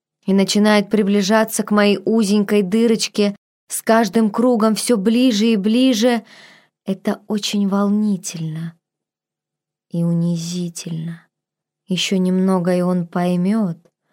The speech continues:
насколько влажная моя киска. Может быть, он остановится, но нет.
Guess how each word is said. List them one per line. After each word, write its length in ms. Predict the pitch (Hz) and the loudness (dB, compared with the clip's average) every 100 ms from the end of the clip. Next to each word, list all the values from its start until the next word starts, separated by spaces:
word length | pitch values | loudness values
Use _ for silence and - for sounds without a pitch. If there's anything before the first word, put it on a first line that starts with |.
| _ _ _ _ _ _ - | _ _ _ _ _ _ -4
насколько 640 | 170 165 - 180 170 180 | -2 -2 -4 -4 -2 -6
влажная 640 | 165 175 175 170 165 165 170 | -4 -2 -2 -2 -2 -2 0
моя 320 | 170 170 170 | 0 -2 -4
киска. 720 | 165 - 165 - - 170 156 _ _ _ _ _ _ _ - | -6 -8 -8 -8 -12 -12 -12 _ _ _ _ _ _ _ -6
Может 440 | 185 185 175 180 | -2 0 0 -2
быть, 280 | 170 185 185 | -2 -2 -2
он 140 | 180 175 | -2 -2
остановится, 1080 | - 190 185 202 254 240 240 - 190 170 - _ _ _ _ _ _ _ _ _ _ _ _ | -2 -2 0 2 0 -2 -4 -4 -4 -4 -10 _ _ _ _ _ _ _ _ _ _ _ _
но 220 | 180 170 170 | -6 -4 -2
нет. 580 | 170 185 190 170 156 | -2 -2 -2 -4 -6